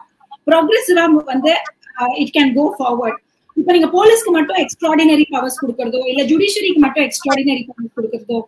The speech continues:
இல்ல பியூரோக்ரஸிக்கு மட்டும் எக்ஸ்ட்ராஆர்டினரி பவர்ஸ் கொடுக்கறதுனால என்ன ஆகும்? கண்டிப்பா there will be an imbalance.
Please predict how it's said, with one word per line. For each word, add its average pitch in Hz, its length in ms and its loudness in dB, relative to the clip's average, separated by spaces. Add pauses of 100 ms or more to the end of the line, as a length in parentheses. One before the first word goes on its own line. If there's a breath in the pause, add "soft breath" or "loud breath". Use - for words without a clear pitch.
(220 loud breath)
இல்ல 339 180 4
பியூரோக்ரஸிக்கு 440 640 2
மட்டும் 294 260 2
எக்ஸ்ட்ராஆர்டினரி 302 580 0
பவர்ஸ் - 300 -12
கொடுக்கறதுனால 302 580 2
என்ன 262 160 -2
ஆகும்? 226 440 -8 (340)
கண்டிப்பா 427 420 4
there 339 120 4
will 294 160 6
be 302 120 6
an 294 80 6
imbalance. 240 540 -2